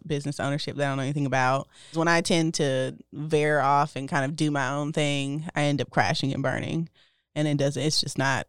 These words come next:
productive. A lot of the people that have just come around us in this whole transition for me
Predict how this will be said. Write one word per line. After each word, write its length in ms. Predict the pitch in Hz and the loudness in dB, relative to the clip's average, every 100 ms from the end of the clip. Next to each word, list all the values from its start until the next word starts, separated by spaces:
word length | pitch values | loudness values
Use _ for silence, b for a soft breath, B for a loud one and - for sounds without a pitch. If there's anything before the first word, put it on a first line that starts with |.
| - | 0
productive. 760 | 160 147 151 151 147 147 147 147 | 2 2 2 0 0 0 -2 4
A 40 | |
lot 140 | 156 180 | 8 8
of 60 | |
the 60 | 202 | 6
people 260 | 190 180 156 | 2 2 2
that 100 | 165 | 2
have 120 | 139 | 2
just 220 | 151 - | -2 -2
come 560 | - 156 151 147 147 - - | -2 0 0 -2 -4 -6 -4
around 680 | 143 131 135 147 156 156 160 | 0 2 4 4 2 2 4
us 480 | 147 147 151 - - - | 4 4 2 -6 -10 -6
in 140 | 156 147 | -2 0
this 160 | 147 | 2
whole 160 | 160 156 | 4 4
transition 520 | 156 147 151 160 147 | 4 2 0 0 0
for 140 | - | 2
me 380 | 143 147 170 190 | 4 4 4 0